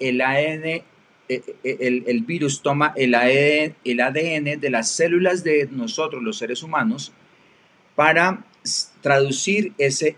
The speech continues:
A R N del virus, lo traduce en aminoácidos y de esa manera forma los polipéptidos y termina formando las proteínas para hacer una,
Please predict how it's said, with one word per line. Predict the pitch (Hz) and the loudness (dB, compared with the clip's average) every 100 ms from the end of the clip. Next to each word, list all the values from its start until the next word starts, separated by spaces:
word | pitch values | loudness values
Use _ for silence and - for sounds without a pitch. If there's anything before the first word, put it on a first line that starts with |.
| - | -2
A | 143 160 | 0 2
R | 151 160 165 | 2 2 0
N | 156 160 180 143 | -2 -4 -6 -2
del | 156 165 | 0 0
virus, | 160 143 135 143 - | -2 -4 -4 -6 -6
lo | 139 123 | -2 -2
traduce | 127 120 127 123 147 143 135 | 0 0 0 -4 -6 -6 -6
en | 127 | -4
aminoácidos | 120 120 110 113 143 139 98 95 - - - | 0 2 2 2 2 0 -6 -12 -14 -14 -6
y | 127 | 0
de | 123 120 139 | 2 4 2
esa | 139 | -2
manera | 160 170 160 135 139 | -4 -2 0 2 0
forma | - 131 127 135 143 - | 0 -2 0 0 -2 -4
los | 113 - | -10 -6
polipéptidos | 131 131 165 - 175 165 - - | -4 -2 -2 0 -2 -2 -8 -14
y | 156 | -10
termina | 131 117 120 | -4 -4 -4
formando | 123 127 120 113 | -4 -2 -2 0
las | 123 139 - | 0 -2 -4
proteínas | 160 170 175 160 143 151 - _ _ _ _ - | -4 -2 -2 -2 -2 -4 -8 _ _ _ _ 0
para | 151 170 175 - | 4 4 2 0
hacer | 127 131 139 135 | -6 -2 -2 -2
una, | 143 156 156 | 0 2 2